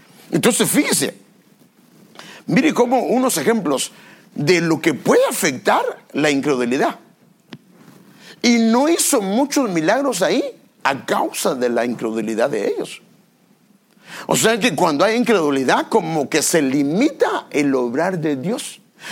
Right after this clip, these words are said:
a favor de alguien, a favor de una familia o a favor de un pueblo. Hermano, y le estoy mostrando la escritura para que no sea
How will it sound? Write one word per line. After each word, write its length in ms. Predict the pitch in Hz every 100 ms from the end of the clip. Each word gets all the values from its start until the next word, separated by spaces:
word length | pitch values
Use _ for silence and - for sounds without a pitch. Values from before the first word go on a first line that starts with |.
| - -
a 120 | 147
favor 680 | 139 143 127 156 254 359 247 -
de 300 | 120 131 -
alguien, 460 | - 339 480 466 480 -
a 120 | -
favor 500 | - 131 120 185 208
de 280 | - 131 120
una 220 | 147 185 180
familia 580 | - 117 165 453 427 - - -
o 120 | - 127
a 60 |
favor 360 | 110 113 120 120
de 80 | 127
un 140 | 107
pueblo. 340 | 160 226 233 - - _ _ - - - - - - _ _ _ _ _ -
Hermano, 360 | 175 226 403
y 60 | 254
le 120 | 220
estoy 180 | 202 302
mostrando 420 | 554 - - 554
la 100 | 494
escritura 500 | 165 - - 165 117
para 180 | - 117
que 120 | 107
no 180 | 139 156
sea 320 | 160 196 208